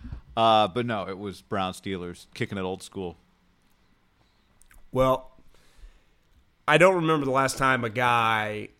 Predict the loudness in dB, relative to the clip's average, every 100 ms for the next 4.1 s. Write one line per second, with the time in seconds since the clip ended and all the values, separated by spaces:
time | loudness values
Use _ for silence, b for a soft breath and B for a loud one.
0 | -6 -4 -4 -8 -6 -6 -4 -4 -8 -10
1 | -6 -6 -2 0 0 -2 -6 -6 -2 -2
2 | -4 -10 -8 -8 -8 -8 -6 -4 -4 -4
3 | -4 -6 -4 0 2 2 2 2 2 -2
4 | -6